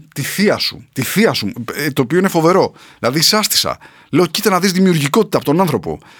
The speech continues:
Δεν πήγε στη μάνα που είναι το σως, στην αδερφή. Όχι. Πήγε στη θεία που είναι αντισως, γιατί είναι πάλι στον οικογενειακό κύκλο η θεία, αλλά δεν είναι τόσο κοντά». Δηλαδή, ακόμα και στην περίπτωση, ρε παιδί μου, που θα τα παρατούσα όλα και θα πήγαινα και θα τον βουτούσα και θα του έλεγα,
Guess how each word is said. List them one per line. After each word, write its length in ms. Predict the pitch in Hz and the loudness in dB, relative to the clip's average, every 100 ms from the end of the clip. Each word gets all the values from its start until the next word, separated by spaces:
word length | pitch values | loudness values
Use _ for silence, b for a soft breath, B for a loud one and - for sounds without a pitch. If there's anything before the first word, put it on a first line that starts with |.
| B | B
Δεν 220 | 127 160 | -2 0
πήγε 220 | 165 190 | 2 2
στη 220 | 196 - 160 | 0 0 0
μάνα 460 | 143 127 110 117 - | 2 2 0 -4 -2
που 140 | 139 | 2
είναι 180 | 135 127 | 2 2
το 120 | 120 | 0
σως, 400 | - 110 101 - | 0 0 -2 -4
στην 200 | - 139 | -2 0
αδερφή. 420 | 123 110 - 101 92 | 2 0 -2 -6 -4
Όχι. 380 | 165 156 - - B B B B | -2 -2 -2 -12 B B B B
Πήγε 240 | 160 180 | -2 0
στη 160 | 208 160 | -2 -4
θεία 400 | - 208 147 92 | -4 0 0 0
που 120 | - 135 | -4 -2
είναι 140 | 196 | 0
αντισως, 580 | 170 147 - 226 123 - B B B | 0 0 2 2 0 -6 B B B
γιατί 360 | 123 123 156 - | -4 -2 -6 -2
είναι 360 | 185 233 220 | 2 4 4
πάλι 640 | 160 - 180 202 151 147 156 B B | 0 0 2 2 2 0 -4 B B
στον 240 | - 156 143 | -6 0 0
οικογενειακό 600 | 143 135 131 120 117 151 | 0 0 2 0 2 0
κύκλο 400 | 151 110 117 110 | 0 -2 0 0
η 60 | |
θεία, 360 | 104 104 98 117 B B B B | 0 0 0 0 B B B B
αλλά 240 | 123 143 | 2 2
δεν 160 | 135 220 | 2 0
είναι 120 | 233 - | 0 0
τόσο 280 | 185 147 135 | 0 0 0
κοντά». 320 | 123 113 104 | -4 -2 -2
Δηλαδή, 360 | 107 110 151 151 B - | -2 -2 -2 -4 B -10
ακόμα 340 | - 127 156 185 | -8 -4 -2 0
και 100 | - | -2
στην 140 | 175 | 0
περίπτωση, 360 | 147 147 170 143 | 0 0 0 -2
ρε 60 | |
παιδί 200 | 139 127 | 0 0
μου, 220 | 156 160 156 | 0 -2 -2
που 140 | 156 | -4
θα 260 | - 139 123 | 0 0 0
τα 100 | 123 | -2
παρατούσα 400 | 135 123 175 156 | -2 -2 0 0
όλα 120 | 151 | -2
και 80 | 139 | -4
θα 140 | 120 | -4
πήγαινα 280 | 151 160 139 | -2 0 0
και 80 | 117 | -2
θα 60 | |
τον 160 | 110 120 | -4 -6
βουτούσα 300 | 117 156 143 | -4 -6 -6
και 60 | |
θα 80 | 127 | -6
του 80 | 151 | -2
έλεγα, 240 | 147 139 | 0 0